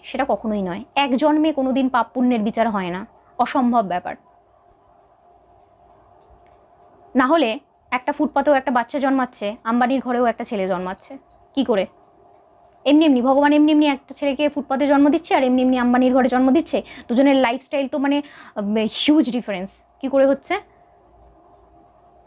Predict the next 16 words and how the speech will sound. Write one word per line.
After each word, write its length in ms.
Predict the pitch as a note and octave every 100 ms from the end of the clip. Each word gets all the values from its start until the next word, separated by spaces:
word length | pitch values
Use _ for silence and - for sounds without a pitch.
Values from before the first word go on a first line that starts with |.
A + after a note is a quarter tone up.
| -
কারণ 240 | B3+ B3
আছে 180 | A3+ A#3+
না 100 | C4+
তার 140 | D4
পেছনে? 400 | A3+ - D4 C4 G#3 _
তার 120 | C4
আত্মাটা 360 | A#3 - B3+ C#4
বিলিয়ন 440 | G#3 A3+ A#3+ C4+
বিলিয়ন 360 | G#3 G#3+ B3+ B3+
বিলিয়ন 380 | G3 A3+ D4 C4
বছরের 380 | A3+ C4 B3 G#3+
পুরনো, 300 | G3 F#3+ G3+
আমাদের 240 | B3 D#4
প্রত্যেকের 420 | B3+ B3 - C#4+
আত্মাই 320 | G#3 - F3+
তাই। 200 | E3 D#3